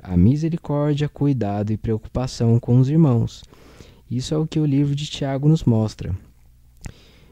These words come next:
De um, verso um, a capítulo cinco, verso dezoito, há uma linha contínua,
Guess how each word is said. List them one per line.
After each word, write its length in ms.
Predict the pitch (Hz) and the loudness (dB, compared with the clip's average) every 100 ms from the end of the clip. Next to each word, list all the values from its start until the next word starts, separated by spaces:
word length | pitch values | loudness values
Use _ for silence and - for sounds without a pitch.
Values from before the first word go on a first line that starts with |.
| - | -4
De 1000 | 92 101 107 101 95 92 87 85 85 82 - | -2 -2 -2 -2 -4 -4 -6 -6 -8 -12 -6
um, 520 | - 139 127 107 92 - _ | 2 6 6 6 2 -4 _
verso 640 | - 92 98 92 - 92 85 | -6 -2 -2 -2 -4 -6 -2
um, 380 | - 160 170 98 104 - | 6 8 8 6 0 -10
a 420 | - 87 87 85 - | -12 -10 -8 -10 -8
capítulo 480 | 98 101 104 98 95 | -6 -6 -6 -6 -6
cinco, 460 | - 143 147 101 | 2 4 4 0
verso 320 | 87 85 - | -4 -6 -6
dezoito, 560 | 90 107 151 160 - 87 - - - - - | -4 -2 0 -2 -4 -10 -14 -20 -20 -20 -18
há 160 | 87 98 | -4 4
uma 220 | 127 160 | 6 8
linha 300 | 170 180 175 | 8 8 6
contínua, 720 | - 202 - 185 196 170 95 | 4 2 2 4 6 6 4